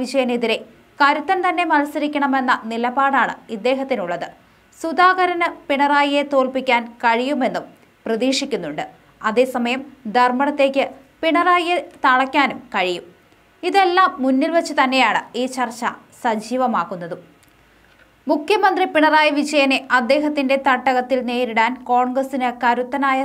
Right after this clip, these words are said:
സ്ഥാനാർത്ഥിയെ വേണം. കണ്ണൂർ ജില്ലയിൽ കെ സുധാകരൻ തന്നെയാണ് അതിന് യോഗ്യനെന്ന് മമ്പറം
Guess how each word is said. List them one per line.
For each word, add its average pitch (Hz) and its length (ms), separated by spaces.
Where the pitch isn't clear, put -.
സ്ഥാനാർത്ഥിയെ 240 720
വേണം. 170 280
കണ്ണൂർ 233 260
ജില്ലയിൽ 254 380
കെ 254 80
സുധാകരൻ 240 500
തന്നെയാണ് 220 460
അതിന് 220 320
യോഗ്യനെന്ന് 220 520
മമ്പറം 285 360